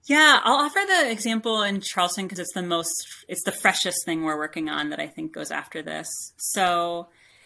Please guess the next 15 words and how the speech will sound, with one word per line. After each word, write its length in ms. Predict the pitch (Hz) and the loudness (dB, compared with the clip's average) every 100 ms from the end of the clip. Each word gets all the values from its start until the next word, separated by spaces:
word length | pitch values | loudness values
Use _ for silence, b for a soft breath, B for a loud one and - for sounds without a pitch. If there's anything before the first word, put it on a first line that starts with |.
| b b b 190 | b b b 2
um, 720 | 185 180 175 175 175 175 180 - | 4 4 2 -2 -6 -10 -8 0
Charleston, 380 | 233 240 302 | 4 6 6
West 180 | 277 254 | 2 2
Virginia 880 | 220 208 202 196 185 180 175 175 - - | -2 -4 -4 -2 0 0 0 -4 -6 -6
is 200 | 175 175 | -6 -2
not 320 | 175 170 175 | 2 2 2
only 540 | 180 175 175 170 170 160 | -2 -6 -4 -4 -4 -6
one 220 | 170 165 | -4 -4
of 140 | 160 | -4
the 500 | 160 156 147 151 185 - _ _ _ _ _ _ | -4 -2 -2 -4 -8 -14 _ _ _ _ _ _
sort 100 | 175 | -16
of 60 | 160 | -4
centers 500 | - 175 170 165 165 | -2 2 2 2 0
of 140 | 156 | -4
the 300 | 160 156 151 | -4 -4 -6